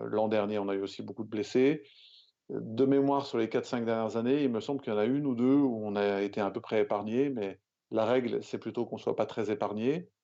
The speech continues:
Et, et l'exception, euh, étant qu'on soit épargné. Donc, euh, mais je mets pas le, le staff médical, moi, je, même si j'y connais rien quelque part, c'est, <laughs> c'est quand même un sujet sur lequel c'est difficile de se prononcer, mais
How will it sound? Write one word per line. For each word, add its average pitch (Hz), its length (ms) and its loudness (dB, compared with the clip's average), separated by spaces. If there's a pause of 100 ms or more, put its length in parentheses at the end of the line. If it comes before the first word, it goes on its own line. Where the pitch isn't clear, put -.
(800)
Et, 107 420 -4
et 104 40 4
l'exception, 127 680 0
euh, 98 400 0 (200)
étant 117 240 -4
qu'on - 160 -8
soit - 180 2
épargné. 104 500 -4
Donc, 113 360 -14
euh, 110 180 -6
mais 110 140 0
je 104 100 0
mets 120 120 4
pas 117 520 2
le, 104 240 -2
le 104 140 -6
staff - 300 -4
médical, 107 360 0
moi, 107 140 -2
je, - 80 -8 (320)
même 135 120 4
si 135 220 -2
j'y 135 100 0
connais 139 200 4
rien 139 220 2
quelque 113 260 -6
part, 101 340 -2
c'est, 107 240 -6
<laughs> - 20 -10
c'est - 220 -2
quand 131 140 -4
même 117 200 0 (300)
un 120 80 -4
sujet 117 320 0
sur - 320 -4
lequel 113 220 0
c'est 113 120 -6
difficile 110 360 -4
de 117 100 2
se 117 60 -4
prononcer, 135 500 2
mais 110 200 0